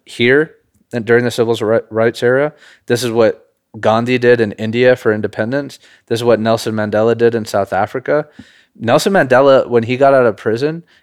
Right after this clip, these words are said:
his wife was <laughs> leading extremely violent protests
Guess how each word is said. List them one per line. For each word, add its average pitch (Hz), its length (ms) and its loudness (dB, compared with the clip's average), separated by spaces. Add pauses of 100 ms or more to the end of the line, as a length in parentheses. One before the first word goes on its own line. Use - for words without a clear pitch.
his 147 260 2
wife 113 580 0
was 107 240 -4
<laughs> 107 140 -8
leading 120 440 -2 (440)
extremely 139 1120 0
violent 107 420 0
protests - 640 -10